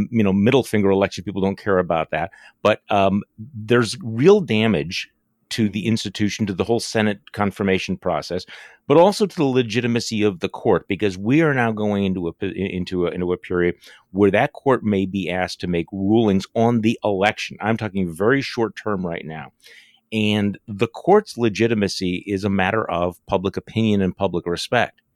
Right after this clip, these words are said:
They don't have any armies. They don't have any marshals. Um, they, they,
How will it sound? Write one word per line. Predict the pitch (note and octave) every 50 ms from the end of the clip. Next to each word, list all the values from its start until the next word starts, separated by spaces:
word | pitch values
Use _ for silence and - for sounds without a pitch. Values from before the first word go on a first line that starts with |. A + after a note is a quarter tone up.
| _ _ _ _
They | - F2+ G#2+ A#2+
don't | B2 C3+
have | C3 B2+ A#2
any | B2 B2 G2+
armies. | G2+ G#2+ A#2 A#2 G2+ - - - - - F#2
They | E2+ G2 G#2+
don't | A2 B2 B2+ A2+
have | A2 A2 G#2+
any | A#2 A#2 A2+
marshals. | G#2 F#2+ G2 A2 - - D2+ - - - - - - - - - - -
Um, | G2+ G2+ G2 F#2+ F#2+ F#2+ F#2+ F#2+ F#2+ F#2+ F#2+ F#2 -
they, | G2 F#2+ F2+ G#2 G#2+ A#2 A#2+ A2
they, | F#2+ G#2 A2+ A#2+ B2 A#2 A2 G#2+ -